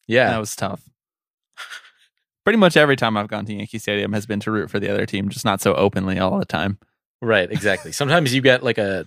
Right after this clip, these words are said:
Speaker 1: like,
Speaker 2: "Let's go
Speaker 1: I
Speaker 2: Twins." <laughs>
Speaker 1: The other,
Speaker 2: That
Speaker 1: when I,
Speaker 2: hasn't
Speaker 1: when I
Speaker 2: worked
Speaker 1: went,
Speaker 2: out well.
Speaker 1: <laughs> when I went to see them earlier this season, I may, I think I may have said that the, the security guard kinda wished me luck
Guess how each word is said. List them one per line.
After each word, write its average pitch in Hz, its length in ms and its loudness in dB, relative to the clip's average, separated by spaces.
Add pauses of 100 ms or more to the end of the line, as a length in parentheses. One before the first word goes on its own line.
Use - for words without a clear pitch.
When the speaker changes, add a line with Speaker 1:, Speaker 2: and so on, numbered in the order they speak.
Speaker 1:
like, 123 120 0
Speaker 2:
"Let's 156 220 4
go 160 160 6
Speaker 1:
I - 20 4
Speaker 2:
Twins." 156 800 2 (120)
<laughs> - 400 -6 (500)
Speaker 1:
The 139 80 4
other, 147 200 0
Speaker 2:
That 127 200 -4
Speaker 1:
when 131 100 6
I, 135 60 8
Speaker 2:
hasn't 127 180 6
Speaker 1:
when 131 80 2
I 131 60 6
Speaker 2:
worked 131 60 2
Speaker 1:
went, - 140 6
Speaker 2:
out 92 60 -2
well. 80 240 -6
Speaker 1:
<laughs> 151 560 -2
when 190 100 0
I 180 80 6
went 180 140 2
to 190 100 -2
see 156 180 0
them 135 140 2
earlier 113 280 2
this 98 120 -6
season, 104 300 -6
I 95 80 -4
may, 101 180 -2
I - 60 -14
think 113 140 -6
I - 20 -2
may 95 80 0
have 92 100 0
said 98 180 0
that 85 120 -4
the, - 100 -10 (440)
the 92 120 -10
security - 440 0
guard 113 260 2
kinda 107 160 -6
wished 90 240 -6
me 92 80 -6
luck 87 300 -6